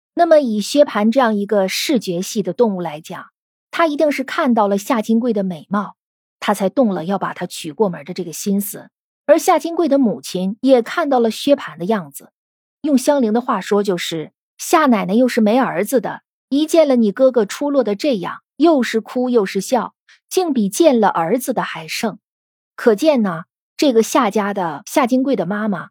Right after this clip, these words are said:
是没怎么见过优秀的出色的男青年的啊，见到了薛蟠这样的，就又是哭又是笑。在第七十九回之前，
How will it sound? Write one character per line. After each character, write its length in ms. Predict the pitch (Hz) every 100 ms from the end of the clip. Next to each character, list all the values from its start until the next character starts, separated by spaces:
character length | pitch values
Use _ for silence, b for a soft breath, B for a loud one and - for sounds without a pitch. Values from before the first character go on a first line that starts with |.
| -
是 240 | - 277
没 240 | 240 226 269
怎 160 | 208
么 80 | 160
见 340 | - 269 208
过 300 | 180 160 143 _ _
优 260 | 262 302 285
秀 260 | - 233
的 120 | 180
出 260 | 160 - 277
色 220 | 277 240
的 100 | 175
男 200 | 165 151
青 220 | 190 220
年 240 | 214 147 127
的 180 | 170 - _ _ _
啊， 180 | - 226
见 280 | 226 339 269
到 100 | 240
了 100 | 220
薛 240 | - 269
蟠 240 | 254 165 185
这 100 | 247
样 180 | 190 160
的， 160 | 139 -
就 240 | - 202
又 160 | 240 226
是 120 | 202
哭 240 | - 254
又 120 | 254 214
是 160 | 190
笑。 380 | - 277 175 - _ _ _ -
在 220 | 349 294
第 160 | 311
七 180 | 277 302
十 100 | 285
九 140 | 240 165
回 160 | 175
之 160 | 196 254
前， 460 | 247 180 156 185